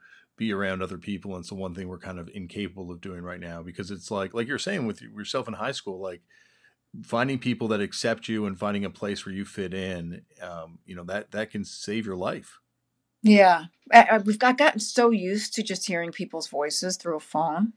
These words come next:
Speaker 1: Mm-hmm.
Speaker 2: that it's almost starting to become acceptable and okay. And that fucking scares me.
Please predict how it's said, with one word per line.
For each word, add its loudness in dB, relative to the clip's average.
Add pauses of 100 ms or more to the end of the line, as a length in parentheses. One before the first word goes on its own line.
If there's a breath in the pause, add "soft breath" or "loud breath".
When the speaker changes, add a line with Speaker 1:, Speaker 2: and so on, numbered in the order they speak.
Speaker 1:
Mm-hmm. -8 (500 loud breath)
Speaker 2:
that 12
it's 6
almost 10
starting 8
to -8
become -4 (500)
acceptable 2
and -4
okay. 0
And -2
that 2
fucking 0
scares -2
me. -16